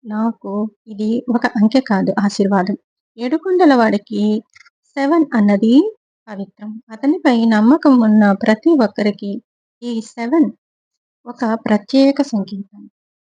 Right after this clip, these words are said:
ఒక దైవ శుభ సూచకం.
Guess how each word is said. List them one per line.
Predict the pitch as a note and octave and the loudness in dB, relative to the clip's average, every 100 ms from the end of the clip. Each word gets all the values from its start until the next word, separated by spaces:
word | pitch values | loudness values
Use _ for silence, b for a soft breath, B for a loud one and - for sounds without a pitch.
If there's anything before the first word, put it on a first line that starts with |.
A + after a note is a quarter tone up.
| _ _ _ - | _ _ _ -10
ఒక | B3 B3+ A3+ A#3 - | -8 -2 0 0 -4
దైవ | G3 G#3 A3+ B3 A3+ A#3 - | -10 -4 0 2 2 0 -4
శుభ | - C#4 F4+ | -4 0 2
సూచకం. | F4 A#3 A3 - G#3+ G#3 | 0 -6 -6 -4 -4 -4